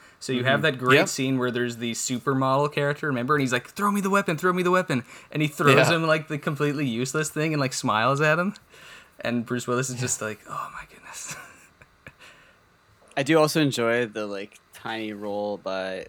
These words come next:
Speaker 3: like, French director and actor Mathieu Kassovitz as the mugger <laughs> who's wearing the
Speaker 1: Yes. The reflection hat that it's, like, supposed to be the hallway.
Speaker 2: The
Speaker 3: Yeah.
Speaker 2: reflection of the hallway. <laughs>
Speaker 3: He's like,
Speaker 1: Give
Speaker 3: and he's
Speaker 1: me all
Speaker 3: like,
Speaker 1: your
Speaker 3: "I'll,
Speaker 1: money.
Speaker 3: I'll," and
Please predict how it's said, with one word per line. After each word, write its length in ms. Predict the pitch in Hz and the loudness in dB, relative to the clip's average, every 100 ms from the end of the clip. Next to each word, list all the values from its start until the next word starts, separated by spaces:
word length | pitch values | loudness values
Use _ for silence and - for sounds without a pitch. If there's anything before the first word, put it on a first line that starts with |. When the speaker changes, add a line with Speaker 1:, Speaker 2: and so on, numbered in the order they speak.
| 104 | -12
Speaker 3:
like, 200 | 98 101 | -12 -12
French 500 | - 101 95 - - | -10 -10 -8 -10 -8
director 420 | 98 101 - 98 | -8 -8 -8 -8
and 100 | 95 | -8
actor 300 | 101 - 101 | -10 -10 -10
Mathieu 380 | 95 95 98 98 | -10 -10 -10 -10
Kassovitz 720 | - 98 95 95 - - - _ - - _ | -12 -10 -8 -10 -12 -18 -20 _ -20 -20 _
as 360 | 107 98 98 101 | -2 -2 -2 -6
the 180 | 101 95 | -6 -4
mugger 500 | 92 101 120 139 131 - - - | -2 2 4 4 0 -10 -20 -20
<laughs> 360 | - _ - | -20 _ -2
who's 220 | - 175 160 | 2 4 6
wearing 340 | 147 147 156 | 6 6 4
the 80 | 156 | 4
Speaker 1:
Yes. 580 | 160 135 127 123 - - - - - - | 4 2 -2 -2 -4 -10 -16 -8 -2 2
The 60 | 170 | 2
reflection 520 | 175 214 156 - 202 | 4 4 4 4 2
hat 320 | 196 208 214 | 2 0 0
that 100 | 175 | 0
it's, 100 | 147 | 2
like, 100 | 160 | 0
supposed 220 | 143 156 | 0 -2
to 60 | 160 | 0
be 20 | |
the 80 | 147 | 0
hallway. 400 | 117 120 135 175 196 - | 2 2 2 0 -2 0
Speaker 2:
The 80 | 160 | 4
Speaker 3:
Yeah. 60 | 147 | 6
Speaker 2:
reflection 420 | 131 135 127 135 | 6 4 2 0
of 100 | 131 | 0
the 80 | 120 | 2
hallway. 400 | 113 120 135 160 143 403 349 | 2 4 2 0 -4 -6 -6
<laughs> 340 | - - - - | -8 -10 -10 -2
Speaker 3:
He's 260 | 160 147 | -2 0
like, 200 | 156 147 | 0 2
Speaker 1:
Give 80 | 185 | 4
Speaker 3:
and 60 | 160 | 6
he's 0 | |
Speaker 1:
me 40 | |
all 60 | 147 | 6
Speaker 3:
like, 100 | 143 | 6
Speaker 1:
your 80 | 147 | 8
Speaker 3:
"I'll, 160 | 233 262 | 8 8
Speaker 1:
money. 40 | |
Speaker 3:
I'll," 100 | 226 | 6
and 60 | 214 | 4